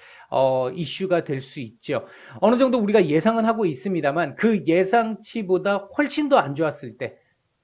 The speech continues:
하나, 그 다음에 두 번째는, 어, 이미 예상은 하고 있지만 막상, 어, 그 상황이 도래해서 그 시-, 수치가 찍힌 게 발표가 됐었을 때 그 순간,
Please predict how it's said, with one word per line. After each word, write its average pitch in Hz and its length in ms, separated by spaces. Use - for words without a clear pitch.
하나, 160 440
그 147 120
다음에 208 500
두 170 140
번째는, 202 560
어, 135 300
이미 240 600
예상은 262 500
하고 269 360
있지만 180 760
막상, 269 840
어, 160 720
그 247 460
상황이 233 760
도래해서 190 600
그 220 140
시-, - 260
수치가 - 600
찍힌 294 460
게 262 260
발표가 226 600
됐었을 170 680
때 175 120
그 165 140
순간, 285 580